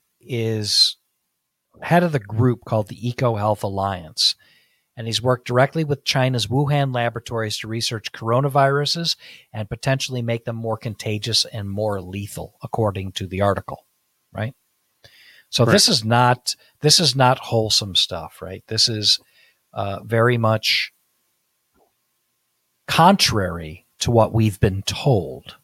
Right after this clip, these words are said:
Speaker 1: even by Fauci
Speaker 2: Mm-hmm.
Speaker 1: himself, right?
Speaker 2: Correct.
Speaker 1: Okay. The research of gain of function stuff, i-, it's incredibly dangerous, right?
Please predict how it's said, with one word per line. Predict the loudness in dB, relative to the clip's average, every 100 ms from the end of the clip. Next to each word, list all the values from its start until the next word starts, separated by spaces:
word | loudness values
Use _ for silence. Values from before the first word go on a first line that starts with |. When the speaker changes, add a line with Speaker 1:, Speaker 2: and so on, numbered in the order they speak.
| _ _ _ 6
Speaker 1:
even | 6 8 6
by | 4
Fauci | 4 2 4 2
Speaker 2:
Mm-hmm. | 0
Speaker 1:
himself, | -2 -2 -2 -8 -10
right? | -10 -10 -12 _ _ _ _ _ _ _ _ _ _ _ _
Speaker 2:
Correct. | 0 2 2
Speaker 1:
Okay. | -2 -6 -10 _ _ _ _ _ _ _ _ _ _ _ _ _ _ _ _ _ _ _ _ _ _ _ _ _ _ _ _ _ _ _ _ _ _
The | -8 4 4
research | 8 6 8 6 6
of | 2 2
gain | 4 6 6
of |
function | 4 4 4 0 -2
stuff, | -4 -4 -6
i-, | -8
it's | -4 -4 0
incredibly | 0 0 4 4 6 4 4
dangerous, | 2 0 -4 -6 -4 0
right? | 0 0 -4